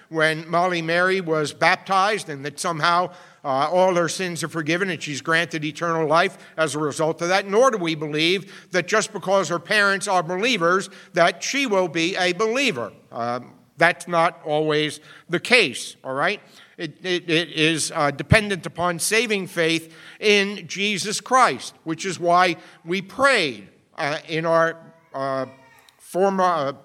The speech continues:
uh, foregoing hymn, all right? "We dare your steadfast word to prove." We present these little children, and we're asking that you would grant faith to them through Jesus Christ, all right?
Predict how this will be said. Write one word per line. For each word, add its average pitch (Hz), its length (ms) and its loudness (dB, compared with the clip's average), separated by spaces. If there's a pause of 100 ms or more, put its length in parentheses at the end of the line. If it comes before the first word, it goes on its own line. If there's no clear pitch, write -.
(100)
uh, 123 140 -6
foregoing 180 460 0
hymn, 175 340 0 (240)
all 143 100 0
right? 185 180 0 (220)
"We 170 160 0
dare 233 300 4
your 196 160 0
steadfast 196 680 -2
word 190 360 -2
to 175 100 -4
prove." 190 640 -6
We 160 120 -4
present 180 440 -2
these 185 200 -6
little 196 260 0
children, 196 480 -2 (220)
and 170 120 0
we're 180 140 4
asking 196 400 0
that 190 160 -6
you 240 240 0
would 165 260 -2
grant 160 580 0
faith 180 480 -2
to 233 160 -12
them 127 280 -4 (240)
through 180 340 0 (180)
Jesus 143 440 -4
Christ, 139 600 -2
all 110 80 -14
right? 127 320 -6